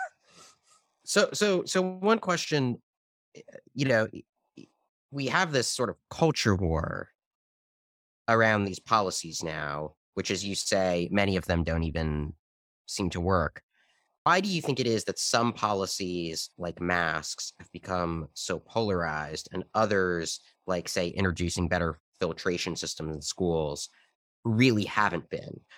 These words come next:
Or at least there doesn't seem to be as much of a kind of media culture war around certain policies, or for that matter, certain drugs like fluvoxamine. No one really, you know, debates that one, even though it seems to work.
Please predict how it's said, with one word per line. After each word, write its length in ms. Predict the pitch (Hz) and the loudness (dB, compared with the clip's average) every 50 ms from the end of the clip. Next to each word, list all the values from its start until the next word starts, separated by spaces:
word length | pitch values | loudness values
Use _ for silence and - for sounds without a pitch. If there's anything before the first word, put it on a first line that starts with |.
| - _ | -10 _
Or 120 | 95 98 | 0 0
at 120 | 98 92 92 | 0 0 0
least 180 | 101 98 - | -2 -2 0
there 100 | - 107 | 0 2
doesn't 260 | 104 131 135 131 123 110 | 2 2 2 2 0 2
seem 200 | - 123 117 101 | 4 4 4 4
to 80 | 110 | 4
be 160 | 110 110 110 - - | 2 2 2 2 2
as 300 | 107 107 107 104 - 104 | 4 4 4 2 2 0
much 280 | 101 101 101 98 - - | 2 2 2 2 0 -4
of 140 | 82 90 | -2 0
a 400 | 95 90 85 87 85 82 82 78 - _ _ _ _ - | 0 2 2 2 0 0 -4 -6 -10 _ _ _ _ -8
kind 220 | - - 95 90 85 | -4 -2 -2 0 0
of 340 | 85 85 82 80 71 - _ _ _ _ _ _ _ - | -2 -2 -4 -4 -6 -8 _ _ _ _ _ _ _ 2
media 540 | 101 104 110 113 117 113 117 110 104 95 87 | 6 6 8 8 8 8 6 6 6 4 2
culture 540 | - - - 95 92 90 - - 92 82 - | 0 -2 0 0 0 0 0 -2 -4 -4 -2
war 420 | - 85 82 82 80 78 78 78 - | -2 -2 0 0 0 0 -2 -2 -2
around 340 | - 90 90 87 82 80 78 - | 0 0 0 0 0 -2 -4 -2
certain 260 | - 104 - - 90 | 0 -2 -2 -2 -2
policies, 600 | - - 95 95 92 92 - - 90 85 82 82 - | 0 2 2 4 2 0 -2 -2 -4 -4 -4 -2 0
or 80 | 170 | 0
for 140 | 170 - 160 | 2 2 2
that 160 | 151 143 - | 2 2 0
matter, 200 | 135 131 120 117 | 0 0 0 0
certain 320 | 101 - - 131 - - 92 | 0 0 0 0 2 0 -2
drugs 520 | - - 101 107 107 90 73 71 69 - - | 0 2 4 6 6 4 2 -2 -6 -6 -6
like 200 | 85 82 80 - _ _ _ _ - | -6 -6 -6 -10 _ _ _ _ -6
fluvoxamine. 880 | - 104 98 87 98 95 98 98 - - 101 90 87 85 80 78 78 78 - - _ _ _ | -4 -2 2 4 4 4 4 2 2 2 4 4 4 4 4 4 2 0 0 -4 _ _ _
No 100 | - 104 | 0 2
one 140 | 120 135 131 | 2 2 4
really, 320 | 117 113 104 101 92 78 - _ _ _ _ _ _ _ _ _ _ | 4 2 2 2 0 -2 -6 _ _ _ _ _ _ _ _ _ _
you 80 | - 95 | -8 -4
know, 160 | 90 87 78 - - | -4 -4 -4 -6 -8
debates 640 | 90 - 95 92 87 80 - - - - - - - _ _ _ _ _ _ _ - | -6 -4 -2 -2 -2 -2 -4 -6 -6 -6 -8 -10 -14 _ _ _ _ _ _ _ -2
that 200 | 101 101 101 - | 0 0 0 -2
one, 260 | 82 80 78 80 87 | -4 -4 -2 -2 -2
even 180 | 80 - 90 87 | -2 -2 0 0
though 100 | 85 78 | 0 -2
it 100 | 76 - | -2 -4
seems 200 | - 87 82 - | -6 -6 -6 -6
to 80 | - 80 | -6 -2
work. 460 | 90 110 107 92 85 - - - | 2 4 4 4 2 0 -4 -10